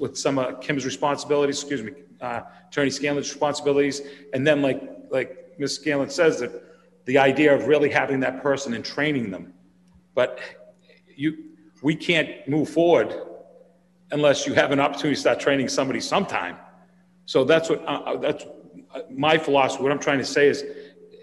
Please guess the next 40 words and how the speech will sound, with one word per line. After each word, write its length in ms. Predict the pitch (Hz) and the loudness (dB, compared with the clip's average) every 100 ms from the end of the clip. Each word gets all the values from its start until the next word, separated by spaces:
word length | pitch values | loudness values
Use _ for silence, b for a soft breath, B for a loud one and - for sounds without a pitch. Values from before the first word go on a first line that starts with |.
| _ | _
there's 180 | 123 123 | -6 0
gotta 200 | 160 160 | 4 4
be, 100 | 151 | 2
is 180 | - 131 | -2 4
there 140 | 156 | 6
a 60 | 143 | 6
way 260 | 123 147 | 6 4
that 100 | 156 | 2
we 140 | 143 156 | 0 0
can 320 | 170 156 135 - - - | 0 -4 -4 -12 -20 -8
look 240 | 123 156 - | 0 0 0
to 180 | 147 | -2
add 220 | 120 143 - | 2 0 0
to 80 | |
this 180 | 151 147 | -2 -2
office? 440 | 135 160 - - 98 | -2 -4 -6 -12 -10
Is 140 | 104 | -6
it, 160 | 117 - _ b b _ | -6 -8 _ b b _
you 80 | 131 | -2
know, 140 | 131 127 | 0 2
I 60 | |
know 140 | 143 143 | 4 4
that 200 | 139 - | 4 2
the 60 | |
budget's 460 | 120 147 147 - - | 4 4 4 -2 -10
pretty 320 | - 147 143 | -4 -2 -2
flat, 380 | - 147 143 139 | -2 2 2 2
and 100 | 127 | 0
I 80 | 127 | -2
understand 420 | 127 143 139 139 | -4 -2 0 0
that, 120 | 135 - B B B | 0 -4 B B B
you 100 | 131 | -6
know, 220 | 127 123 - | -4 -4 -6
it's, 260 | 90 - - | -12 -10 -12
it's 160 | - | -8
gone 200 | - 135 | -2 -2
to 80 | 131 147 | -2 -2
other 160 | 127 | -2
places, 420 | - 151 147 127 | 0 2 2 -2
but 340 | 110 120 - | -4 -4 -4